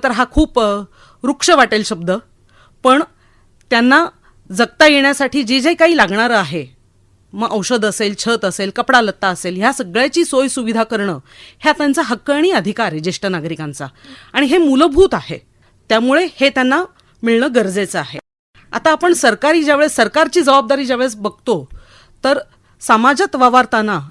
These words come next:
आपल्यालाही सरकारची जबाबदारी असते. म्हणजे उदाहरणार्थ एखाद्या ज्येष्ठ नागरिकाला बसमध्ये जायचं असेल तर त्याला बसमध्ये चढता येणं, ती काही त्याची चैन नव्हे. बरं, तो एकदा बसमध्ये चढला तर त्याला बसायची जागा मिळणं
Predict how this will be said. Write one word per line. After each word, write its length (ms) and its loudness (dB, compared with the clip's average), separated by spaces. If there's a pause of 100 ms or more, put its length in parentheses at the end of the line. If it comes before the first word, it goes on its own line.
(520)
आपल्यालाही 460 0
सरकारची 460 0
जबाबदारी 420 -4
असते. 200 -6
म्हणजे 220 0
उदाहरणार्थ 540 2
एखाद्या 360 2
ज्येष्ठ 260 0
नागरिकाला 460 0
बसमध्ये 480 2
जायचं 340 0
असेल 280 -8 (680)
तर 160 6 (180)
त्याला 180 2
बसमध्ये 500 0
चढता 380 0
येणं, 340 2 (960)
ती 80 6
काही 180 6
त्याची 240 2
चैन 340 6
नव्हे. 240 0 (640)
बरं, 200 0
तो 80 4
एकदा 200 4
बसमध्ये 480 0
चढला 400 0 (460)
तर 100 0
त्याला 220 0
बसायची 440 -2
जागा 280 0
मिळणं 300 -2